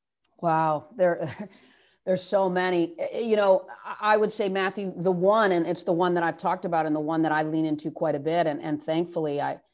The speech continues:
I feel so fortunate and blessed that I, I, I really had a front row seat to peak performance for almost two decades. Because when you're around these guys and gals for so long, you watch the way they behave and prepare and recover and lead and solve and serve. And,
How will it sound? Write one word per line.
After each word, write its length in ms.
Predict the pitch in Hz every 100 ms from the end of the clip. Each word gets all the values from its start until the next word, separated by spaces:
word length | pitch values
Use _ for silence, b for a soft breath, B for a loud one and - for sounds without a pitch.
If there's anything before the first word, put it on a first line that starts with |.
| _ _ _ -
I 60 | 135
feel 220 | - 190
so 180 | 170 180
fortunate 640 | 170 175 202 202 160 143
and 120 | 147
blessed 440 | 147 156 180 156 -
that 80 | 147
I, 160 | 143 -
I, 200 | 143 147
I 120 | 156
really 360 | 156 160 190 156
had 180 | 151 143
a 40 |
front 280 | 139 175 165
row 160 | 160 143
seat 260 | - 180
to 80 | -
peak 300 | - 160 160
performance 500 | 135 - 165 175 131
for 160 | - 151
almost 380 | 156 151 - -
two 100 | 147
decades. 600 | 143 160 120 - - - _ _ _ _ -
Because 340 | 180 170 147
when 160 | 156 160
you're 200 | 151 139
around 380 | 151 160 180
these 200 | 165 147
guys 280 | - 139 143
and 80 | 139
gals 260 | 151 151 -
for 100 | 135
so 180 | -
long, 320 | 127 143 165 147
you 60 |
watch 340 | 139 147 165 -
the 80 |
way 140 | 147 147
they 100 | 139
behave 580 | 113 - - 170 165 160
and 120 | -
prepare 540 | 139 - 160 165 156
and 80 | 131
recover 580 | 117 - - 170 160 147
and 220 | 131 131
lead 400 | 170 190 185 160
and 120 | 135
solve 580 | - - 180 180 170 147
and 120 | 139
serve. 480 | 139 180 180 165 147
And, 200 | 143 139